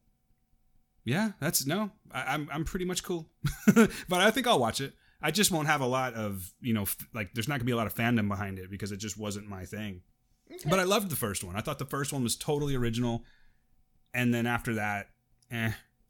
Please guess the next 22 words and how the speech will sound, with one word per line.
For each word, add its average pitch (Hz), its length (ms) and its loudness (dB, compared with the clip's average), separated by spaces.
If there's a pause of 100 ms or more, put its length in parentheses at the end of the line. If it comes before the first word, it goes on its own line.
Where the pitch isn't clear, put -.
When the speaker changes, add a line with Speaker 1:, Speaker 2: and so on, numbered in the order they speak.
(140)
Speaker 1:
And 139 140 2
the, 135 140 0
and 143 100 2
the 147 60 2
last 139 320 2
one, 104 200 0
lo-, 107 240 -2
uh, 104 280 0
what 120 100 0
was 131 120 -4
it? - 80 -10
The - 80 -8
Lost 113 260 0
World? 160 360 -4 (160)
What 175 80 -4
was 220 100 -2
it 247 60 -6
called? 262 200 -2
No, 113 260 2 (140)
Jurassic 139 360 4
World, 92 260 -8
right? 139 220 -2